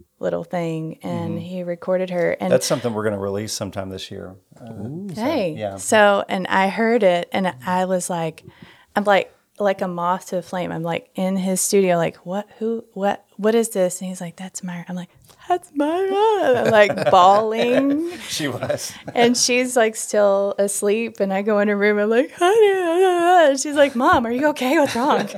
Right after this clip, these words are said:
Speaker 1: <laughs> I'm like, "I just heard your
Speaker 2: Yeah.
Speaker 1: song. It's beautiful." So,
Speaker 2: Yeah.
Speaker 1: anyway, there's a lot
Speaker 2: <laughs>
Speaker 1: of, a lot of fun things we're
Speaker 2: Yeah.
Speaker 1: seeing
Speaker 2: Yeah.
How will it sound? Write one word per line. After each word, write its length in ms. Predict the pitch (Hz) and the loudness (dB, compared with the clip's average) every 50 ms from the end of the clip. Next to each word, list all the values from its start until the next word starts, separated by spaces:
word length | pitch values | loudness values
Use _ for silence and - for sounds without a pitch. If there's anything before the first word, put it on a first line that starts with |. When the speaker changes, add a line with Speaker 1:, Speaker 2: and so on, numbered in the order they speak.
| 220 | 2
Speaker 1:
<laughs> 140 | 180 - - 220 | 2 -2 -4 -4
I'm 80 | 233 233 | -2 -2
like, 300 | 277 277 285 302 285 370 | 0 0 0 0 2 4
"I 100 | 403 415 | 2 8
just 220 | 392 480 508 480 494 | 8 8 8 8 6
heard 200 | 381 392 415 427 | 2 0 2 0
your 100 | 381 359 | 0 -2
Speaker 2:
Yeah. 140 | - - | -2 -4
Speaker 1:
song. 320 | 302 339 392 415 359 302 294 | -4 -2 -2 -2 -2 -4 -6
It's 100 | 277 277 | -10 -10
beautiful." 520 | - 311 349 381 359 - - - 214 214 - _ _ _ - - - - - - _ _ _ _ _ _ _ _ _ _ _ _ - - - _ | -8 -6 -4 -4 -4 -4 -6 -8 -8 -8 -12 _ _ _ -20 -20 -20 -20 -20 -20 _ _ _ _ _ _ _ _ _ _ _ _ -20 -20 -20 _
So, 220 | - 175 165 160 165 | -12 -10 -10 -8 -10
Speaker 2:
Yeah. 220 | 180 196 190 - - 196 | -10 -10 -12 -10 -8 -6
Speaker 1:
anyway, 380 | 185 180 175 170 175 185 175 _ _ _ _ _ - - | -4 -4 -2 -4 -4 -6 -8 _ _ _ _ _ -12 -8
there's 180 | 208 208 202 | -8 -2 0
a 100 | - 214 | 0 0
lot 240 | 202 190 185 180 175 | 4 4 4 6 4
Speaker 2:
<laughs> 80 | 175 175 | 4 2
Speaker 1:
of, 120 | 180 - - _ _ _ _ _ _ _ _ _ _ _ _ _ _ _ _ _ _ - | 0 -4 -14 _ _ _ _ _ _ _ _ _ _ _ _ _ _ _ _ _ _ -10
a 100 | - 196 | -8 -6
lot 200 | 196 190 190 190 | -4 -4 -4 -4
of 120 | 185 180 - | -4 -6 -6
fun 260 | - 185 180 185 185 | -8 -8 -8 -6 -6
things 300 | 190 180 180 175 175 - | -4 -4 -4 -4 -6 -8
we're 60 | 180 180 | -8 -8
Speaker 2:
Yeah. 40 | |
Speaker 1:
seeing 500 | 175 - - 175 175 165 160 160 165 175 - _ _ _ _ | -8 -8 -8 -8 -8 -8 -8 -8 -10 -12 -14 _ _ _ _
Speaker 2:
Yeah. 260 | 135 104 92 87 98 | -14 -12 -10 -12 -12